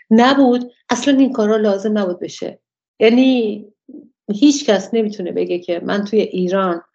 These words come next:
تو هر شهری، تو هر چیزی رفتم، یک روز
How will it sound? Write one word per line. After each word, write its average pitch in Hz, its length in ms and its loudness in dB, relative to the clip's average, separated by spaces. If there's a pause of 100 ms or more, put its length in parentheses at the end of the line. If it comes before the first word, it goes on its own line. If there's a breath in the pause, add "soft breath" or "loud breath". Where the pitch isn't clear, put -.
(140)
تو 226 80 4
هر 220 200 4
شهری، 196 680 -4
تو 170 140 -10
هر 180 240 -6
چیزی 190 340 -6
رفتم، 190 680 -2 (380)
یک 277 360 6
روز 180 500 -4